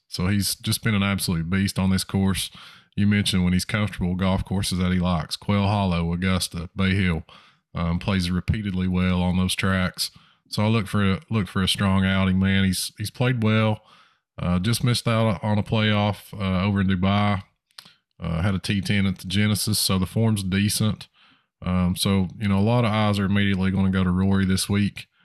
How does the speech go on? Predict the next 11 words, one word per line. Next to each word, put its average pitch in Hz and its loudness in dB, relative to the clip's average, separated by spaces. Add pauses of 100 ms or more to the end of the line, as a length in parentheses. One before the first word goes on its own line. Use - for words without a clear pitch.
(180)
Jon 117 2
Rahm's 117 2
gonna 117 2
be 113 2
his 113 0
first 113 0
ever 113 2
start 110 0 (120)
at 104 -4
Bay 113 2
Hill. 127 2